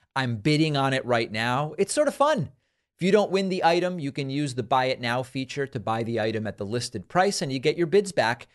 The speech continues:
And you have a ninety-day money-back guarantee on your first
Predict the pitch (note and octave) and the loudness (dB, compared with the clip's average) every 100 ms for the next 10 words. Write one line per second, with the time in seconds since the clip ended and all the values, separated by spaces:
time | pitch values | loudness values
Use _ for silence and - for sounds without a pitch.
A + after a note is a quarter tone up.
0 | _ _ _ D#3+ F3+ G#3 F#3+ D#3+ D3+ C#3 | _ _ _ 0 2 2 2 2 0 0
1 | C#3+ D#3 C#3+ C#3 C3+ C3 C3 B2 B2+ A#2+ | -2 0 0 0 0 0 0 0 -2 -2
2 | A#2 - B2 A#2+ - A#2 G#2+ G#2+ - - | -4 -4 -2 -2 -2 -4 -2 -4 -6 0
3 | D3+ D#3+ - - | 2 2 -2 -8